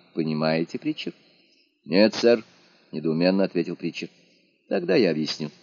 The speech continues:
Только один человек мог одновременно знать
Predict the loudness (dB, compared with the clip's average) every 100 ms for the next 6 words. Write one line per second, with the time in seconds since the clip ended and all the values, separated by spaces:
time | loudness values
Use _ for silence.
0 | _ -20 _ _ _ _ _ _ _ _
1 | _ 6 8 6 6 8 8 6 6 6
2 | 4 0 2 4 4 6 4 2 0 2
3 | 2 4 2 4 4 4 2 0 0 -2
4 | 2 6 6 6 2 -10 -12